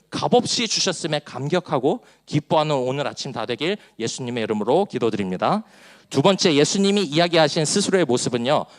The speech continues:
선한 목자다라는 것입니다. 예수님은 선한 목자이십니다. 십일 절 말씀이에요. "나는 선한 목자이다. 나는 선한 목자이다." 선한 목자는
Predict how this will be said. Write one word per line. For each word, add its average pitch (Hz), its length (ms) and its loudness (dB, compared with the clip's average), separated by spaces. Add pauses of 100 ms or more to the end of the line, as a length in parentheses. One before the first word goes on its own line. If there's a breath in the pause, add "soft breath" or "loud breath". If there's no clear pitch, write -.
(160 loud breath)
선한 185 680 0
목자다라는 107 760 0
것입니다. 80 600 -8
예수님은 123 600 -2 (180 soft breath)
선한 156 380 -4
목자이십니다. 95 880 -6
십일 - 360 0
절 151 220 2
말씀이에요. 95 640 -2 (340 soft breath)
"나는 107 260 -2
선한 131 280 -2
목자이다. 117 680 -2
나는 113 560 -2 (260 soft breath)
선한 139 280 -4
목자이다." 117 560 -2 (320 loud breath)
선한 156 260 0
목자는 151 480 -2